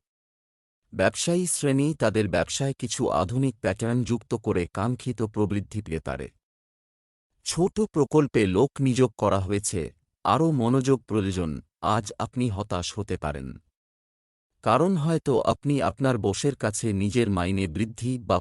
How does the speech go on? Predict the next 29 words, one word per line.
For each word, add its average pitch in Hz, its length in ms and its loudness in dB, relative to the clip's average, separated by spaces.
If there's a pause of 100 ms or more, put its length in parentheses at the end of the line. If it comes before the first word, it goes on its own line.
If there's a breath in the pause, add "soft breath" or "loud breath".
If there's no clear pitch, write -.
পদোন্নতির 123 680 0
কথা 95 340 -4
বলতে 95 360 -2
গিয়ে 87 220 -2
পেলেন 78 320 -4
না। 71 160 -6 (1120)
হতাশ 165 460 2
না 147 140 2
হয়ে 123 240 2
কিছুদিনের 135 640 0
জন্য 120 280 2 (340)
এ 123 120 4
বিষয়ে 135 400 0 (100)
আলোচনা 139 500 0
বন্ধ 113 340 0
করুন। 87 340 -4 (520)
এই 156 160 2
সময় 131 400 0 (120)
আর্থিক 127 440 -2
জগতের 104 500 2
মেডিকেল 113 500 0
বিজ্ঞাপনের 101 680 -2
ব্যবসায়িক 117 560 -4
জগতে 101 440 -2
নিবেশের 92 460 -4
থেকে 101 280 -6
বাঁচবার 85 540 -4
চেষ্টা 90 320 -6
করুন। 71 320 -10